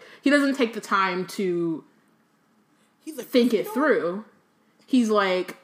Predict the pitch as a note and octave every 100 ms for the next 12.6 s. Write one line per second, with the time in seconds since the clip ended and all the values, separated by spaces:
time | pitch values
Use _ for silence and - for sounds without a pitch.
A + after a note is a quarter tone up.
0 | _ _ _ _ _ _ B3 G#3+ G3+ F#3+
1 | A#3+ B3 F#3+ - G#3 A3 A3+ A#3+ A#3+ A#3
2 | A#3 A3+ B3 B3 G3+ A3 B3 B3 B3 G#3+
3 | G#3 G3+ G3+ G#3 F#3+ F4 G#4+ G3 F3+ G#3
4 | - - F3+ G3 F#3+ G#3+ A#3 G#3 F3 E3
5 | E3 F3+ - - - F#3 E3+ E3+ F#3+ -
6 | F#3 - D#3+ - F3+ G3+ A#3 G#3 F3 E3+
7 | E3+ - _ _ - - G3+ E3 D#3+ A#3+
8 | B3 E3+ F3 F3 A3 F3 E3+ F#3+ G3 E3+
9 | F3 G3+ E3+ D3+ D3 C#3+ C#3+ - D3 -
10 | E3+ E3 G3 F3+ E3+ E3+ D#3+ D3+ F3 D#3+
11 | D3+ D3+ D3 F3+ A#2 C#3 - _ _ _
12 | - F#3 D#3+ D3+ D3+ F#3